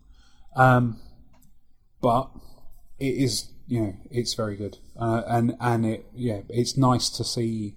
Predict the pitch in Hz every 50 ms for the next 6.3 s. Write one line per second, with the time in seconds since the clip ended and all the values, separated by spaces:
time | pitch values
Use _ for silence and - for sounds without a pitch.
0 | - - - - - 120 107 104 110 107 107 104 104 104 110 107 - - - 117
1 | 120 113 - - - - 117 107 104 104 101 101 101 - - - - - - -
2 | - - - - - - - - _ _ _ _ _ _ _ - - 120 113 110
3 | 110 113 - - - - - 156 135 180 202 220 214 180 - 196 175 156 139 127
4 | 160 185 185 170 - - 135 123 - 120 110 104 98 104 107 117 139 156 156 -
5 | - 131 127 123 - 120 120 - - 127 120 120 123 123 131 123 - - 120 107
6 | 107 104 101 - -